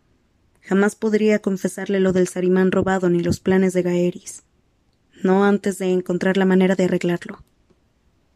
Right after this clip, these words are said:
"Si esto es un adiós", comenzó a decir Alaric, imitando las palabras de su padre, porque ese era el afecto que conocía,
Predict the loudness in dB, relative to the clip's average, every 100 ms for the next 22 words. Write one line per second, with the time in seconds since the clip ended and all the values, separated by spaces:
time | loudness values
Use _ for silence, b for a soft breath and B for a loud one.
0 | _ _ _ _ _ _ _ _ _ _
1 | _ _ _ _ _ _ _ _ _ _
2 | -20 -16 -8 0 2 2 -2 -4 -2 -2
3 | 0 -2 -2 -8 _ _ _ _ _ _
4 | _ _ -6 0 2 0 0 -2 0 -4
5 | -4 -2 0 0 0 -2 0 0 2 0
6 | 2 0 -2 -2 0 -2 -4 -8 -10 -4
7 | -4 -2 -4 -4 -8 -6 -2 0 -2 -4
8 | -2 0 0 0 -6 -4 -4 -2 0 0
9 | 0 -6